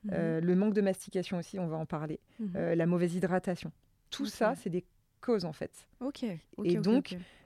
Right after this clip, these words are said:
Speaker 2: l-, finalement, les symptômes digestifs peuvent être aussi des douleurs, les douleurs menstruelles. On peut
Speaker 1: Ah.
Speaker 2: très bien régler des douleurs menstruelles en réglant, euh, le système digestif. Euh, ça va être des, aussi des céphalées. Euh, pas m-, pas forcément les migraines, céphalées, c'est moins violent.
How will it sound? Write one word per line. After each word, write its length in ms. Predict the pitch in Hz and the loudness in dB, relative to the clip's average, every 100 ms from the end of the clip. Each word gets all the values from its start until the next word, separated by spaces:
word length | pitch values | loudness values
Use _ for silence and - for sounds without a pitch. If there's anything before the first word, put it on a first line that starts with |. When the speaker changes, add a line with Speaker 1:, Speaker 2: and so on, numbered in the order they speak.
| - | -10
Speaker 2:
l-, 160 | 170 - | -8 -4
finalement, 400 | - 175 175 247 | 0 2 4 4
les 100 | 175 | 2
symptômes 480 | - 185 175 196 | 0 -2 2 0
digestifs 680 | 185 160 165 - - 277 - - | 0 0 -4 -4 -8 -8 -10 -4
peuvent 140 | 175 165 | 0 2
être 200 | 170 185 | 2 -2
aussi 200 | - 185 | -4 -2
des 80 | 175 | -2
douleurs, 320 | 170 170 170 | 0 0 0
les 100 | 175 | 0
douleurs 240 | 165 170 | 0 0
menstruelles. 540 | 160 165 - 208 185 196 _ | 0 -4 -2 0 0 -4 _
On 80 | 170 | -10
peut 140 | 165 175 | -4 -2
Speaker 1:
Ah. 40 | |
Speaker 2:
très 120 | 196 | 0
bien 140 | 208 214 | 2 2
régler 240 | 214 190 | 2 2
des 100 | 190 | 2
douleurs 200 | 180 185 | 0 0
menstruelles 420 | 180 170 - 185 180 | -2 -6 -6 -4 -4
en 80 | |
réglant, 440 | 160 165 170 175 165 | -4 -4 -4 -4 -4
euh, 280 | 156 151 151 | -4 -6 -8
le 80 | 151 | -12
système 320 | - - 165 | -14 -8 -6
digestif. 540 | 160 180 190 175 - - _ - - - - - - | -4 -4 -4 -10 -12 -18 _ -20 -20 -20 -20 -14 0
Euh, 400 | 170 170 165 165 | 2 4 4 2
ça 120 | 165 170 | 4 4
va 60 | |
être 100 | 170 | 6
des, 100 | 156 | 4
aussi 240 | 175 - 165 | 2 0 0
des 100 | 175 | 0
céphalées. 420 | 214 - 208 190 - _ _ _ _ _ - - | 0 0 -2 -2 -8 _ _ _ _ _ -14 -6
Euh, 480 | 170 165 160 160 160 - - | -4 -2 -2 -2 -4 -6 2
pas 140 | 202 | 6
m-, 220 | 196 196 196 | 8 8 6
pas 140 | 202 | 2
forcément 300 | 196 185 190 | 0 -2 0
les 100 | 190 | 2
migraines, 320 | 190 202 233 | 2 4 4
céphalées, 420 | 233 208 - 190 | 4 0 2 2
c'est 140 | 214 180 | 2 -2
moins 200 | 165 170 | -2 -2
violent. 320 | 160 175 247 | -2 -2 -4